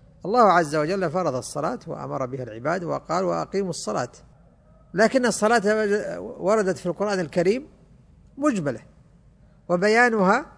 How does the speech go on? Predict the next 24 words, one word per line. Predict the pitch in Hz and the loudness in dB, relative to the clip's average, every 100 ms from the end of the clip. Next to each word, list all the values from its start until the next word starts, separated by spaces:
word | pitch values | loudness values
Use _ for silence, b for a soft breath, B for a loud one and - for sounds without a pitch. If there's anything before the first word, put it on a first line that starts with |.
| _ - - - _ - 220 | _ -20 -20 -20 _ -8 -2
إنما | 254 240 202 196 | -2 0 0 2
ورد | 190 214 185 | 4 4 2
بأفعال | 170 165 123 156 170 | 0 0 -2 -2 -2
النبي | 156 139 139 156 | -2 -6 -6 -8
صلى | 143 151 131 | -8 -8 -8
الله | 123 131 131 117 | -6 -6 -6 -8
عليه | 117 139 160 214 | -8 -10 -10 -12
وسلم. | 208 - 101 - - - - - - _ - - | -12 -14 -16 -20 -20 -20 -20 -20 -20 _ -20 -10
إذن | 175 190 185 | -2 -2 -2
إقامة | 190 - 294 302 233 | -4 2 2 2 0
الصلاة | 214 233 262 262 | -2 0 2 4
واجبة، | 294 247 214 190 - - - _ - - - _ _ - - - | 2 2 -4 -10 -16 -20 -20 _ -20 -20 -20 _ _ -20 -14 2
وإذا | 202 269 277 | 4 6 6
كان | 269 269 | 6 4
كذلك | 202 208 202 208 - | 4 4 4 2 2
فأفعال | 254 196 208 277 | 2 2 2 2
النبي | 247 240 226 | 4 2 2
صلى | 190 | 2
الله | 170 | 0
عليه | 220 | 0
وسلم | 214 170 | -2 2
بيان | 185 190 220 220 214 208 185 | 4 6 6 6 4 0 0
لذلك | 165 147 175 185 185 190 208 220 - - - _ - | 0 4 4 4 0 0 -2 -4 -16 -20 -20 _ -10
الواجب، | 147 131 120 110 - | -6 -4 -4 -6 -14